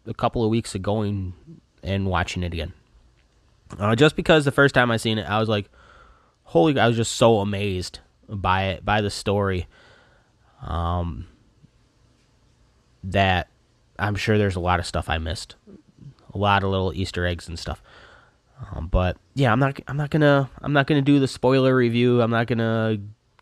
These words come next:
give things away for people. Um, if you haven't seen it, you listen to the podcast and you haven't seen it.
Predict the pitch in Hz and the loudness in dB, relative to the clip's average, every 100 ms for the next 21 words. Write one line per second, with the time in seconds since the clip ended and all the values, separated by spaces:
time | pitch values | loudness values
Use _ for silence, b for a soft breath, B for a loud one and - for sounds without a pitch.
0 | _ _ - 120 - 123 117 113 107 107 | _ _ -2 0 0 0 2 2 2 4
1 | 107 104 104 101 98 95 - - 98 98 | 4 4 2 0 -2 -6 -10 -10 -6 -6
2 | 98 95 90 87 - _ _ - - - | -4 -4 -4 -6 -10 _ _ -20 -12 -6
3 | 90 90 87 - 95 92 85 - 92 82 | -6 -4 -6 -4 -2 -2 -4 -4 -4 -2
4 | 95 95 92 85 92 92 90 87 92 95 | -2 -4 -4 -2 -2 -2 -4 -4 -4 -4
5 | 90 - 90 90 | -4 -4 -6 -6